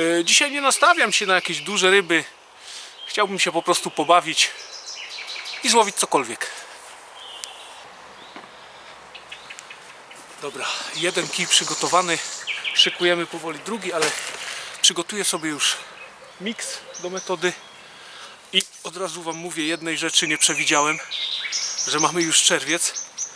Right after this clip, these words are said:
i jest tu pełno komarów, a ja wziąłem krótkie spodenki. No nic, będę musiał jakoś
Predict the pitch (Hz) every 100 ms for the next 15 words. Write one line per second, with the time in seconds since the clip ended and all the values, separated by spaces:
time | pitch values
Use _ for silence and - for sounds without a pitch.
0 | - - - - 165 180 160 - 175 190
1 | 190 180 - 190 175 165 190 - - 156
2 | 175 170 175 165 208 - 208 - 185 170
3 | 143 185 175 - - - - - - -
4 | - - 147 170 151 - - - - -
5 | - - - - - 143 147 143 135 156
6 | 147 139 143